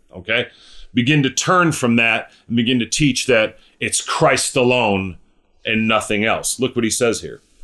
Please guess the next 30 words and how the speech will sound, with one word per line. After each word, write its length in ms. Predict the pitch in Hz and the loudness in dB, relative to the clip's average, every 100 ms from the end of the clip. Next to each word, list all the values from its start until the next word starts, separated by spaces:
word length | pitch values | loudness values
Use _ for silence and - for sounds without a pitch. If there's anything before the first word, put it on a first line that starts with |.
| - _ - - | -20 _ -20 -14
"Brothers, 420 | - 151 156 117 110 | 0 2 4 2 -2
if 120 | 123 | 0
I 120 | 156 | 2
am 100 | 147 | 2
still 420 | 131 - 208 220 | 0 0 4 4
preaching 440 | - 147 127 - 113 | 2 0 0 0 -2
circumcision, 960 | - 110 - 92 - 98 87 98 95 - _ _ _ _ _ - | 0 -2 -2 -4 -2 -2 0 -4 -4 -12 _ _ _ _ _ -20
why 500 | - 82 92 147 180 | -18 -4 2 4 4
am 180 | 180 | 2
I 100 | 170 | 2
still 280 | 165 - 190 | 0 0 0
being 300 | 165 175 175 | 2 0 0
persecuted?" 680 | - 202 - 165 - 85 64 - _ _ - | 0 0 0 -4 -6 -6 -8 -20 _ _ -4
Verse 200 | 101 127 | 0 0
eleven. 360 | 120 143 95 76 _ _ _ - | 2 0 0 -6 _ _ _ -2
"In 100 | 131 | 2
that 220 | 156 190 | 2 2
case, 280 | 143 147 143 | -2 -2 0
the 120 | 131 | -2
offense 340 | 123 156 151 | 0 0 -2
of 60 | 127 | -2
the 60 | - | -2
cross 360 | - 185 170 | 0 0 0
has 100 | 131 | -2
been 120 | 127 | -2
abolished." 500 | 151 131 190 98 - - - - | -2 2 2 0 -6 -12 -6 2
There 140 | 185 | 6
was 280 | 202 214 160 | 6 6 4
a 100 | 160 | 0
time 640 | 180 220 240 160 165 151 | 0 2 2 2 0 -2